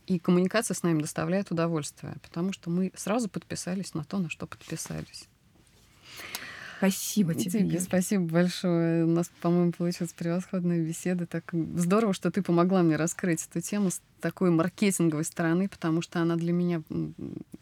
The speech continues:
Speaker 1: очень красноречиво показывает то, к чему мы стремимся привести людей. Мне кажется, открытая такая, знаешь, честная коммуникация, а, открытая личность — это то, что мы строим в психотерапии, и это как раз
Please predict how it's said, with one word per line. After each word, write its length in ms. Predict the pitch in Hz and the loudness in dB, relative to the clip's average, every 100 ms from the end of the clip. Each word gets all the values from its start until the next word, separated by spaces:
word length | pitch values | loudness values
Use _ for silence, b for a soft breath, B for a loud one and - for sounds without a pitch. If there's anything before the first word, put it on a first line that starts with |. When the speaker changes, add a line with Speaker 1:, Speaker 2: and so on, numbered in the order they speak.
| _ - | _ -2
Speaker 1:
очень 200 | 180 - | -2 0
красноречиво 800 | 190 - 196 202 - - 170 151 | -2 2 4 2 0 0 0 0
показывает 640 | 165 - 151 156 147 160 | -4 -4 -4 -4 -6 -6
то, 140 | - 214 | -6 -6
к 80 | |
чему 320 | - 185 180 180 | -2 2 4 4
мы 260 | 175 180 | 4 2
стремимся 500 | - 170 180 180 - | 0 0 4 4 0
привести 440 | - 151 160 - 170 | -2 -2 -2 -2 0
людей. 260 | 170 160 | 0 0
Мне 140 | 147 156 | -2 -2
кажется, 400 | 170 - - 165 | -4 -4 -6 -6
открытая 800 | - 214 254 247 190 165 151 151 | -4 0 0 0 0 0 0 -4
такая, 540 | 170 - 180 170 160 | -8 -4 -2 0 0
знаешь, 260 | 165 185 - | -2 -4 -4
честная 380 | 190 190 185 | -4 -2 -2
коммуникация, 920 | 165 170 165 165 175 156 - - - - B B B | -2 0 0 0 0 -2 -4 -6 -6 -6 B B B
а, 240 | - 143 - | -6 -4 -2
открытая 480 | - - 202 - 170 | -2 -2 -2 2 4
личность — 520 | 180 165 - 139 - | 4 0 -4 -6 -6
это 120 | 135 | -8
то, 120 | - 170 | -6 -6
что 160 | - | -4
мы 80 | 151 | -4
строим 260 | - 190 269 | -2 -2 -2
в 40 | |
психотерапии, 880 | - 180 - - 160 165 - 165 147 | -4 -8 -6 -6 -4 -4 -4 -4 -2
и 20 | |
это 180 | 160 175 | -4 -6
как 240 | - 160 | -10 -12
раз 340 | - 151 - | -10 -8 -10